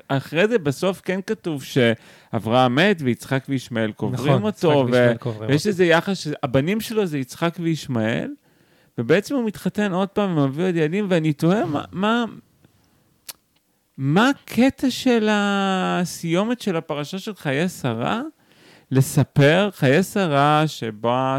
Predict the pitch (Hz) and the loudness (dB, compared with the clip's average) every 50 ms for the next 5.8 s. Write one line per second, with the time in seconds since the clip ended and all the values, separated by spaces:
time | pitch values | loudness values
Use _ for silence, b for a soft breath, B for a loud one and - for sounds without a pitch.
0 | 131 - - 123 107 104 113 127 147 160 165 151 135 131 131 - - 139 123 120 | -4 -6 -6 -8 -6 -4 -4 -4 -2 -2 0 0 0 0 -2 -4 -4 -4 -4 -2
1 | 120 120 117 117 117 113 117 117 107 107 104 - - - - 135 143 143 - 175 | -2 -4 -4 -6 -6 -8 -8 -6 -6 -6 -8 -12 -18 -10 -6 -6 -6 -6 -6 -4
2 | 175 175 131 143 156 147 139 165 160 156 143 139 127 139 127 127 117 117 113 135 | -4 -4 -2 -2 -2 0 2 2 2 2 0 2 2 2 2 2 2 0 0 0
3 | 120 120 117 117 120 120 123 131 135 120 120 123 127 131 123 131 139 156 190 - | 2 4 4 6 6 8 6 6 4 0 -4 -6 -6 -6 -6 -6 -6 -6 -2 2
4 | 131 139 135 135 120 131 131 131 139 156 175 180 175 165 156 160 156 139 127 113 | 4 6 6 6 4 4 4 6 6 4 4 4 4 4 4 4 2 0 -2 0
5 | 120 120 123 143 165 170 - - 135 135 139 151 165 190 214 226 | 2 2 4 2 0 -2 -6 -6 -4 0 0 2 2 0 0 0